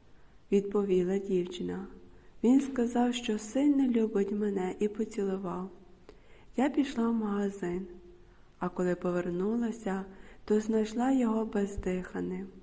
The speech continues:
Але щось його смерті здалося мені дивним. В останні хвилини він, мабуть, зібрав всі сили, відірвався від подушок і посунувся до стільця, який стояв поруч з його ліжком,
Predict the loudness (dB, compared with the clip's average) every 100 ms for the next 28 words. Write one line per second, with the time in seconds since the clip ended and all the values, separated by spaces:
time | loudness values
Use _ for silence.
0 | -20 -20 -20 -20 -20 -20 -20 -20 -20 -20
1 | -20 -20 -12 -4 -2 -2 0 0 0 0
2 | 0 0 -2 -2 0 -2 -2 -4 -2 -4
3 | -2 -2 -4 -4 -2 0 -2 -2 -4 -2
4 | -4 -8 -12 -18 -20 -20 -20 -20 -20 -20
5 | -20 -20 -6 -4 -2 2 6 6 6 2
6 | 2 4 4 4 4 2 2 0 0 0
7 | 0 0 -2 -2 0 -2 -4 -4 -4 -4
8 | -4 -4 -2 -2 -2 -4 -12 -20 -20 -20
9 | -20 -20 -20 -20 -20 0 4 6 4 4
10 | 4 2 2 2 2 0 0 -2 0 0
11 | 0 0 -2 0 0 0 -6 -2 0 0
12 | 0 -4 -4 -4 -4 -2 -2 -4 -4 0
13 | 0 0 -4 -6 -6 -2 -2 -4 -4 -2
14 | 0 0 -2 -2 -2 -2 -2 -2 -2 -6
15 | -8 -8